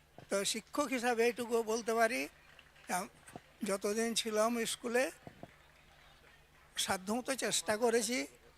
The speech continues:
এই সি-, স্কুলের শুধু ছাত্রদের কী করে উন্নতি হয় তার জন্যে।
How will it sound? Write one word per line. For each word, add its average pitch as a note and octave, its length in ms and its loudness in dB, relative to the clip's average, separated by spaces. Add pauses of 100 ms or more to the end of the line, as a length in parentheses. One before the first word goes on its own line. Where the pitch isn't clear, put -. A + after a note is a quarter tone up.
(600)
এই G#3 140 2
সি-, A#3 480 -4
স্কুলের A3 460 2 (500)
শুধু C4+ 260 -6
ছাত্রদের B3 800 0
কী - 160 -8
করে A3+ 220 -2
উন্নতি A3 520 -4
হয় G#3 200 -2
তার G#3 280 -2
জন্যে। F#3 420 -2